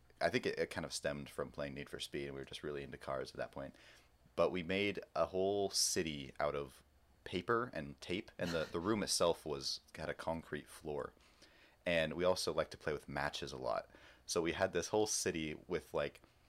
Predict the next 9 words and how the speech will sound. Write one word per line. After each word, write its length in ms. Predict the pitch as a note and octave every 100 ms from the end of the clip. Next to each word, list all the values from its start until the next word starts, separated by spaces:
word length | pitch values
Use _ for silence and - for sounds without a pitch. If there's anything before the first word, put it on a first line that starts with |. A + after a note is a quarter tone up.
| - - -
uh, 160 | D#2+ D2
paper 340 | - F#2+ F#2
buildings 600 | D#2 D#2 D#2 D#2 D#2+ D#2 -
and 100 | D2+
paper 580 | F2 D#2+ D#2+ D2 C#2 - _ - - - _ _ _ - - - _ _ _ _ _ _ _ - - F#2+
bridges 480 | F#2+ E2+ E2+ E2+ -
and 160 | F2
such, 360 | - E2 - - - - -
and, 280 | F#2 E2+ D2+